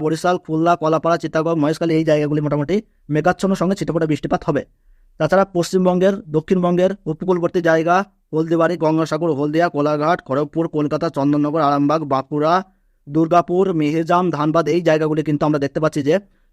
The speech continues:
সিউড়ি, রামপুরহাট এই জায়গাগুলিতে কিন্তু বৃষ্টিপাত বজায় থাকবে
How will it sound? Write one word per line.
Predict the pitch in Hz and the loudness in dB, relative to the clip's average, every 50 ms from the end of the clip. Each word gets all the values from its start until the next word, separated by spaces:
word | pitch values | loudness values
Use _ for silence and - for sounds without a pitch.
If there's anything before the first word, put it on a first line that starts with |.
| _ | _
সিউড়ি, | - - 170 175 180 190 190 | -4 -2 0 2 4 4 4
রামপুরহাট | 175 160 160 156 170 165 160 170 - | 4 4 2 2 0 0 0 2 2
এই | 156 156 156 | 0 0 0
জায়গাগুলিতে | 156 151 147 151 147 147 151 | 0 0 0 -2 -2 -2 0
কিন্তু | 147 143 143 196 208 220 - _ _ - | 0 0 0 0 -2 -4 -6 _ _ -4
বৃষ্টিপাত | 143 143 - - 160 170 170 160 143 | -4 -4 -2 0 0 0 0 2 0
বজায় | 143 147 147 147 | 0 0 0 -2
থাকবে | 147 151 170 | -2 -2 -4